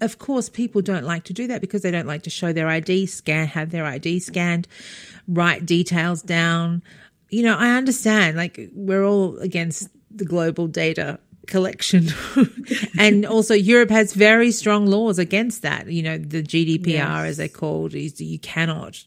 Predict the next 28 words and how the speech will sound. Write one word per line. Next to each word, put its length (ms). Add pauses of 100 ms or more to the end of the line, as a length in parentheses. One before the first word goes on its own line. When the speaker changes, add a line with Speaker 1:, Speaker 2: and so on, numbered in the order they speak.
Speaker 1:
you 180
know, 180
collect 460
people's 280
data 280
and 160
keep 260
it, 100
et 140
cetera, 220
et 40
cetera. 240
So, 280 (760)
yeah, 200
I 80
mean, 200
we're 160
in 80
a 100
really, 680 (260)
a 80
really 480
tricky 380
spot 680
in 280
that, 500 (460)
you 120
know 380